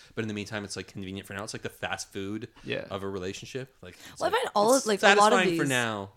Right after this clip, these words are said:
Speaker 2: Yeah.
Speaker 3: a lot of these, like, the hookup buddies, like, the, the, like, texter, like, it kind of, it fills a void, but sometimes you fill the void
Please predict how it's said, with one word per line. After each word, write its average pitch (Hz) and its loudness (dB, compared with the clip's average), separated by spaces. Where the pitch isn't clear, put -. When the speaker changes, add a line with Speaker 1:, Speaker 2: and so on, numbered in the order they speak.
Speaker 2:
Yeah. - -10
Speaker 3:
a 214 -4
lot 220 4
of 240 -4
these, 254 -2
like, 202 -8
the 180 -8
hookup 185 -4
buddies, 196 2
like, 151 -6
the, 147 -6
the, 165 -2
like, 151 -6
texter, 170 0
like, 190 2
it 196 4
kind 208 4
of, 208 2
it 208 4
fills 233 8
a 220 8
void, 185 2
but 202 -2
sometimes 190 0
you 175 -4
fill 185 2
the 190 2
void 175 0